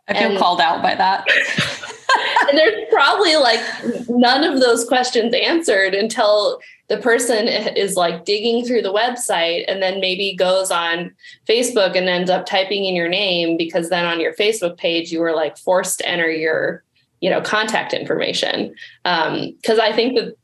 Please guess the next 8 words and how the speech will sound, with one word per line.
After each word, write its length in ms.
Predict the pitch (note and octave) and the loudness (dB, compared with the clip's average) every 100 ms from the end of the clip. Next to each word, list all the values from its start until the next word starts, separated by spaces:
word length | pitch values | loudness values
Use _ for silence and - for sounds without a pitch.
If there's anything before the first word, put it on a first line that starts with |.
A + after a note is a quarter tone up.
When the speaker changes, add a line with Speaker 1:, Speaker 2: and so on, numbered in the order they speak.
| _ - | _ -2
Speaker 2:
that's 300 | A#3 A#3 - | 0 0 -4
probably 680 | - F#3 A#3 C4 A#3+ E3 F#3 | -4 0 2 2 2 0 2
a 120 | F3+ | 0
typical 480 | - F#3+ F#3 F3+ F3 | -2 -2 -2 -2 -4
pathway 520 | G3 G3+ - F3 D#3+ | -2 -2 -2 -2 0
that 160 | D#3 | -2
someone 520 | - E3+ D#3+ D#3+ D#3 D#3+ | -4 -4 -2 -2 -2 -2
would, 380 | D#3+ D3+ D#3 | 0 0 -4